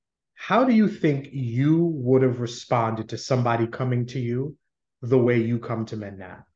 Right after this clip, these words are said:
How, what would that first, first connection would have been if somebody came through and was like, "How you doing, Tony?"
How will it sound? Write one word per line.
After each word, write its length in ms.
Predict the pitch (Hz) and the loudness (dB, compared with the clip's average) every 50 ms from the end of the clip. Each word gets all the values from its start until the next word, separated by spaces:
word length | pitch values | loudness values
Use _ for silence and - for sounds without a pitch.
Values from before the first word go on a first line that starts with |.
| _ _ _ | _ _ _
How, 260 | - 160 165 170 147 147 | 2 2 2 4 4 6
what 180 | 170 196 196 | 6 8 8
would 160 | 196 180 - | 6 6 6
that 340 | 165 143 139 - - - - _ - | 4 4 2 2 -2 -10 -10 _ 2
first, 380 | 160 151 151 151 - - - - - _ _ _ _ _ _ _ _ _ _ _ _ _ - | 4 4 4 4 2 -4 -12 -16 -16 _ _ _ _ _ _ _ _ _ _ _ _ _ 2
first 260 | 175 170 160 135 - | 4 4 4 4 0
connection 640 | - 165 143 139 139 131 131 - - - 123 113 113 | -4 -4 -2 0 0 -2 -2 -4 -6 -4 -4 -2 -2
would 120 | 113 113 | -2 -4
have 100 | 110 - | -6 -8
been 180 | - 101 92 - _ _ _ _ _ _ _ _ - 123 120 113 117 | -12 -14 -18 -18 _ _ _ _ _ _ _ _ -14 -14 -14 -14 -14
if 160 | - 123 123 | -12 -12 -8
somebody 320 | - - 156 135 131 131 127 | -4 -2 0 2 2 2 2
came 300 | 127 - 135 120 117 113 | 0 0 0 0 0 -2
through 260 | - 123 110 101 104 | -2 -2 -2 -2 -4
and 140 | 101 104 104 | -8 -10 -12
was 120 | 101 98 | -12 -12
like, 300 | 107 101 98 101 - - - | -12 -12 -14 -14 -18 -16 -12
"How 100 | 110 104 | -10 -10
you 100 | 104 110 | -8 -8
doing, 220 | 104 110 104 98 101 | -8 -8 -8 -8 -10
Tony?" 220 | - 104 98 - | -10 -12 -12 -12